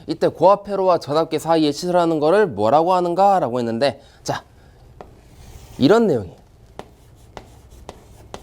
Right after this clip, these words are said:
네, 가령 이만 이천 구백 볼트의 전압이 딱 걸려가지고 여기 전-, 전류가 흐르고 있는 상황이에요.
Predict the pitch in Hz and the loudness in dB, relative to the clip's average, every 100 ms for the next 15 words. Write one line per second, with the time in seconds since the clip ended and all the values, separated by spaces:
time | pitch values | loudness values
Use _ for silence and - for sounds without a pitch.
0 | - - - - - - - - 175 180 | -20 -20 -20 -20 -20 -20 -16 2 2 4
1 | 165 165 135 202 208 196 185 147 175 175 | 0 0 0 0 0 -2 -6 -2 -2 -2
2 | 165 170 151 135 151 131 113 160 - - | -4 -2 -2 0 0 0 -4 -6 -10 -10
3 | - 135 139 127 107 107 104 127 123 - | -4 0 2 0 -2 -6 -6 -8 -8 -6
4 | 123 123 120 131 185 190 139 127 135 139 | -2 2 0 2 2 2 2 0 -2 -2
5 | 104 92 165 | -2 -6 -6